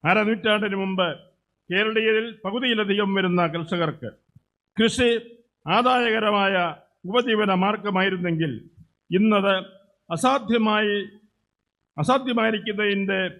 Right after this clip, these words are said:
മുഖ്യ കാരണം കാർഷിക മേഖലയോട് സർക്കാർ കാണിക്കുന്ന കടുത്ത അവഗണന തന്നെയാണ്.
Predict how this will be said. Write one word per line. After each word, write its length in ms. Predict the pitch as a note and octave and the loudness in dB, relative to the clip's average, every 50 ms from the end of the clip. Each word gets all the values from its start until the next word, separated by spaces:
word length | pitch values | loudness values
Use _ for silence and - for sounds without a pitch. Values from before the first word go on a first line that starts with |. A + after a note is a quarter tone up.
| _ - _ _ - F3 | _ -20 _ _ -2 -2
മുഖ്യ 260 | F#3+ G3+ - - B3 A3 F#3 | -2 0 0 0 0 0 2
കാരണം 380 | F#3 F3 F3+ F3 E3+ E3 C#3 A#2 G2+ - - _ _ _ _ _ _ _ - | 0 -2 -2 -2 -2 -2 -2 -2 -4 -8 -14 _ _ _ _ _ _ _ 0
കാർഷിക 440 | D#3+ F3+ G#3 A3 F#3+ - G#3+ G3+ G3+ F#3+ F3+ F#3+ | 2 2 2 2 0 -4 -6 -4 -4 -4 -2 -2
മേഖലയോട് 680 | G3 G#3 G3 F#3 G3 G3 G3 F#3+ F#3+ F#3+ F#3 F3+ F3 F3 F3 - - _ _ _ _ _ - | -2 -2 -2 -2 -2 -2 -2 -2 -2 -2 0 0 -2 -2 -4 -8 -18 _ _ _ _ _ -4
സർക്കാർ 400 | F#3+ G3+ G#3+ G#3+ - A3+ G#3+ G#3+ G#3+ F#3+ - D3+ | -2 -2 -2 -2 0 2 2 2 0 -4 -8 -6
കാണിക്കുന്ന 480 | F3 F#3+ F#3+ F#3 F3+ - F3 E3 D#3+ E3 D3 - - - - _ _ _ - | -4 -2 -2 -2 -4 -4 -4 -2 -2 -2 -2 -4 -6 -14 -20 _ _ _ -2
കടുത്ത 360 | E3+ F3 G3+ G#3 G#3 - - G#3+ F3 D#3 C3 - - _ _ _ _ - C#3 | 0 2 2 0 -2 -4 -2 -2 -2 -2 -2 -6 -18 _ _ _ _ -2 -2
അവഗണന 360 | D#3+ F#3+ G3 G3+ G3 F#3 F3+ E3+ E3+ | 0 0 0 0 0 0 0 0 0
തന്നെയാണ്. 460 | D#3+ D3+ D3 C#3 B2 A2+ G2+ F#2+ F#2+ | -2 0 -2 -2 -4 -4 -6 -8 -10